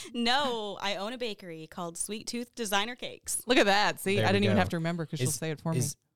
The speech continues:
Speaker 3: is the tooth in Sweet Tooth, did that come from your name,
Speaker 2: <gasps>
Speaker 3: Molar?
Speaker 1: It one hundred percent did.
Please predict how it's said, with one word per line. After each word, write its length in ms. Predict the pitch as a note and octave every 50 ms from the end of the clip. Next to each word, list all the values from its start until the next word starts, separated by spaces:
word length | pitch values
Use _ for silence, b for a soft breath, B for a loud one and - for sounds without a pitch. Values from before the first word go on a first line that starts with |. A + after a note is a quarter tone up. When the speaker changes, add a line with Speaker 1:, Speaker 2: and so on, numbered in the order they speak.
| _ -
Speaker 3:
is 180 | B2 A#2 G#2+ G#2 G#2 - - _ _ _ _ _ -
the 160 | B2+ A#2+ G#2+
tooth 540 | F#2 - - - - D3+ D3 D#3 D#3+ - - -
in 140 | C3 A#2 G#2+
Sweet 400 | - - - C3 C3 - - -
Tooth, 340 | - - C3+ C3+ C3 - -
did 100 | A2 G#2
that 180 | G#2+ A2+ - -
come 260 | - - A2 A2+ G#2
from 160 | - - A2+
your 100 | G#2 G#2
name, 260 | G2+ G#2 G#2+ G#2+ G#2 G2+
Speaker 2:
<gasps> 80 | G2
Speaker 3:
Molar? 380 | F#2+ F#2+ G2+ G#2 G#2+ A#2 A#2+ B2+ -
Speaker 1:
It 120 | A3 G3+ -
one 140 | G3+ G3
hundred 220 | G3+ G#3 F#3 F3+ G#3 -
percent 340 | F#3 E3+ - E3+ - - -
did. 160 | - -